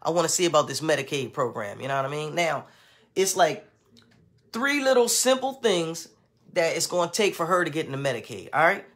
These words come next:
Number one, it's gonna be an income verification. Now,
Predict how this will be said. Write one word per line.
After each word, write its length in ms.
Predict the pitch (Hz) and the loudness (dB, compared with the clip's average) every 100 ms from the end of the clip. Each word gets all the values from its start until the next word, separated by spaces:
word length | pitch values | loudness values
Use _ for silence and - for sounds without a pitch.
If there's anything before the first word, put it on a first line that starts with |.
| - | -2
Number 260 | 190 226 | 0 2
one, 480 | 190 214 285 311 320 - _ _ | 2 6 6 4 -2 -16 _ _
it's 160 | - 175 | -4 -4
gonna 240 | - 196 | 0 0
be 140 | 170 165 | 0 -2
an 80 | 160 | -2
income 440 | 190 185 190 160 | -6 -4 -4 -2
verification. 720 | 151 156 151 135 147 113 - - _ _ | 0 0 -2 -6 -6 -6 -10 -18 _ _
Now, 440 | - 170 160 143 | -4 0 2 0